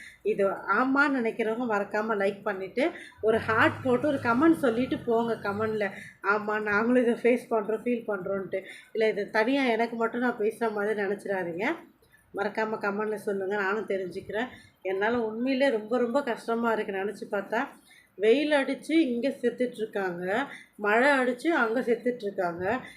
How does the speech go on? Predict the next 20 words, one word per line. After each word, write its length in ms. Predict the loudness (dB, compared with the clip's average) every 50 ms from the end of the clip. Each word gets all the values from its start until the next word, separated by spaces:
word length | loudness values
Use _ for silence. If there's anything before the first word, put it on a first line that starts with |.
| -20 _ _
இந்த 240 | -2 0 2 4
இயற்கை 420 | 4 4 4 4 2 2 0 -2 -2
பாருங்க, 420 | 0 0 0 0 0 0 0 -2
நம்மள 340 | -2 -2 -2 -2 -2 -2 -2
வந்து 320 | -2 -2 -2 -2 -2 -2
இன்னும் 260 | -2 -2 -2 -2 -2 0
எப்படியெல்லாம் 1000 | 0 0 0 -2 -4 -4 -2 0 0 0 0 0 0 0 0 -2 -4 -10 -18 -20 _ _ _ _ _ _ _ _ _ _ _ _ _ _
சூழ்நிலை 500 | _ -8 -4 -2 0 2 2 4 2 2
மாறிக்கிட்டே 520 | 0 0 0 2 2 2 0 0 0 0 0
இருக்கு. 400 | 0 -2 -4 -2 0 0 0 -2 -4 -12 -18 -20 -20 -20 _ _ -2
ஆ, 360 | 0 2 2 2 0 -2 -6 2 2
பொதுவா 340 | 2 4 6 4 4 4 2
அக்னி 200 | 4 4 4 6
நட்சத்திரம் 460 | 4 2 0 -4 -2 0 0 2 2
வந்து 280 | 0 0 0 0 0
மே 540 | 2 2 2 2 2 2 2 2 0 0 -2 -4 -8 -16 -20 -20 _
ஸ்டார்டிங்ல 640 | _ -4 0 2 2 2 2 2 0 2 2 2 2
வரும், 400 | 2 2 2 2 2 2 4 4
எண்டுக்குள்ள 680 | 4 4 4 4 0 0 -2 -2 -2 -2 0 2 2 2 2 2
முடிஞ்சிரும். 500 | 0 0 0 -2 0 0 0 0 0